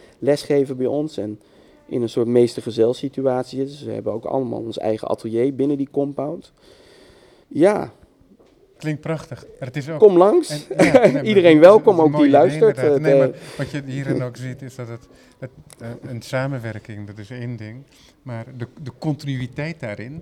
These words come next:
Speaker 2: hè, dat is ook in het kunstenaarschap zo
Speaker 1: Ja.
Speaker 2: één mooi ding maken.
Speaker 1: Ja.
Speaker 2: Dat is een geïsoleerd object,
Speaker 1: Ja.
Speaker 2: ook al is die volledig geslaagd.
Speaker 1: Ja.
Speaker 2: Maar het voortdurend blijven doen,
Speaker 1: Ja.
Speaker 2: dat is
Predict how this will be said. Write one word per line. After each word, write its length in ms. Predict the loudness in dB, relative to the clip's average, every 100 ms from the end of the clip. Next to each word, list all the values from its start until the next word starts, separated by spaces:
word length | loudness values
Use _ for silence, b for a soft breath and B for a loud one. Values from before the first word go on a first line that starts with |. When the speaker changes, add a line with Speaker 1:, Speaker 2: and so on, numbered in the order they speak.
| -16
Speaker 2:
hè, 200 | -14 -14
dat 160 | -14 -12
is 60 |
ook 160 | -12 -10
in 100 | -12
het 120 | -12 _
kunstenaarschap 600 | -10 -6 -6 -8 -8 -10
zo 120 | -6 -2
Speaker 1:
Ja. 100 | 0
Speaker 2:
één 140 | 0
mooi 200 | 0 -2
ding 240 | -2 -2
maken. 380 | -2 -4 -6 0
Speaker 1:
Ja. 160 | 2 2 B B -14
Speaker 2:
Dat 140 | -12
is 100 | -8
een 200 | -8 -8
geïsoleerd 460 | -10 -8 -4 -4 -4
object, 460 | -6 -6 -6 -4 0
Speaker 1:
Ja. 220 | 0 0 -8
Speaker 2:
ook 160 | -8 -8
al 80 |
is 120 | -10 -12
die 100 | -12
volledig 380 | -8 -6 -8 -12
geslaagd. 440 | -12 -10 -10 -6
Speaker 1:
Ja. 200 | -4 -4
Speaker 2:
Maar 100 | -4
het 120 | -6 -6
voortdurend 580 | -8 -4 -4 -4 -6 -8
blijven 380 | -6 -6 -6 -8
doen, 280 | -8 -8 0
Speaker 1:
Ja. 220 | 2 2 -4 -18
Speaker 2:
dat 240 | -12 -10
is 300 | -10 -12 -18